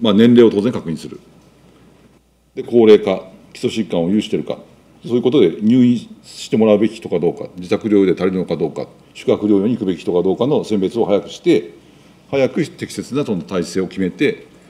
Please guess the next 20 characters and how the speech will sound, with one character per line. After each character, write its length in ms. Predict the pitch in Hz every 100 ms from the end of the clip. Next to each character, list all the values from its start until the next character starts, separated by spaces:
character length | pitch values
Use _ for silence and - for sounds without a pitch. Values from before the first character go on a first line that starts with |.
| _ _ - -
え 100 | 104
ー、 20 |
入 140 | 101 117
院 60 |
さ 80 | 107
せ 100 | 113
る 60 | 95
べ 80 |
き 100 | 90
人 180 | - 139
を 60 | 123
入 160 | 98
院 80 | 95
し 60 | 92
て、 100 | 156
早 180 | 98 87
く 260 | 156 147 - - -
そ 100 | 92
の、 200 | 78 67 - - - _ _ _ _ _ - _ _ _ _ _ _ _ _
え 440 | 76 71 67 58